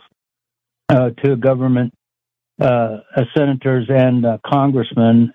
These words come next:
and not only my own, but of the different committees, and asking them to do the research,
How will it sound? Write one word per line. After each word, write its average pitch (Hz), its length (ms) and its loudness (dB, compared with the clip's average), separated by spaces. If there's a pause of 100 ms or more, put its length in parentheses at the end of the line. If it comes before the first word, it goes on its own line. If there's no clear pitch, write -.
and 117 400 4
not 143 200 2
only 143 180 2
my 117 240 0
own, 127 340 0
but 117 140 0
of 123 160 2
the 117 100 0
different 127 400 -2
committees, 123 560 2 (600)
and 135 200 2
asking 147 600 0
them 120 220 2
to 127 100 0
do 147 300 0
the 156 120 0
research, 131 680 0